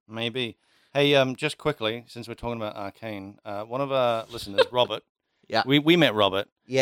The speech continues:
Speaker 2: yeah, yeah.
Speaker 1: Uh, he says, uh, "Yes, yes, yes, I've been telling everyone and my mom how good it is."
Speaker 2: <laughs> It is really good. It is really good. I, I made it sound, I, like, I didn't like it, I
Speaker 1: Yeah.
Speaker 2: think. I did like it,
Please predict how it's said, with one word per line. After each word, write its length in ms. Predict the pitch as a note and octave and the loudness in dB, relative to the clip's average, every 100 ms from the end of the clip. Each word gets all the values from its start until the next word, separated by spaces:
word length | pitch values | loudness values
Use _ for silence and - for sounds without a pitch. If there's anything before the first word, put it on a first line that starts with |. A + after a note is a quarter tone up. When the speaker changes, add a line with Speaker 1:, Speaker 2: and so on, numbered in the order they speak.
| B2+ | 6
Speaker 2:
yeah, 280 | A#2+ G#2+ F#2+ | 6 6 4
yeah. 60 | A2+ | 0
Speaker 1:
Uh, 140 | A2+ | -2
he 180 | C#3 C#3 | -2 -2
says, 500 | - B2 A2+ G#2 - | 2 2 0 -8 -8
uh, 400 | A#2 G2+ G2 F#2+ _ _ _ _ _ _ | -2 0 0 -4 _ _ _ _ _ _
"Yes, 240 | D3+ D#3+ | 2 4
yes, 220 | F#3 F3 F3+ | 4 4 4
yes, 340 | E3+ D3+ - A2+ | 4 2 -4 -2
I've 140 | C3+ | -2
been 120 | C3+ | -2
telling 320 | C3 C#3 C#3+ B2+ | 0 2 2 2
everyone 600 | C#3+ D3 D3 D3 D3+ C3+ - | -2 2 2 2 -2 -8 -4
and 180 | C3 D3+ | -2 2
my 120 | C#3 | 0
mom 320 | C3+ B2+ B2 | 2 -2 -2
how 220 | A2+ B2 | -2 -2
good 400 | A#2+ - B2 A2+ - | -2 -2 -4 -4 -14
it 140 | A2+ G#2+ | -8 -6
is." 340 | G2 F#2 A2+ _ | -8 -10 _ _
Speaker 2:
<laughs> 640 | A#2+ A#2+ F2+ A#2 G#2 C3 A#2+ B2+ A2+ B2 - B2 _ B2 _ _ _ _ - - | -4 -2 0 0 0 0 -2 -4 -8 -10 -14 -18 _ -20 _ _ _ _ -20 2
It 140 | F3 | 6
is 160 | E3+ C3+ | 6 6
really 180 | A2 F2+ | 2 2
good. 120 | - | -2
It 120 | B2 | 2
is 160 | C3 A#2 | 2 2
really 140 | F2 | -2
good. 160 | E2 - - | -2 -8 0
I, 200 | A2+ - | 0 4
I 120 | C3 | 2
made 200 | D3+ D3+ | 6 6
it 100 | D3 | 4
sound, 400 | - B2+ A#2 - _ | 4 2 2 -2 _
I, 140 | C3 B2+ | -2 2
like, 140 | A#2+ | 4
I 80 | A2+ | 2
didn't 240 | A#2 B2+ A2 | 2 0 0
like 240 | G#2 G#2+ | 0 0
it, 160 | G2+ _ | -2 _
I 140 | A2+ A#2+ | -4 0
Speaker 1:
Yeah. 100 | G#2+ | 0
Speaker 2:
think. 200 | F#2+ - _ - | 0 -8 _ -2
I 80 | B2 | 2
did 160 | C3 | 2
like 220 | G2+ D#2+ | 2 -2
it, 80 | - | -8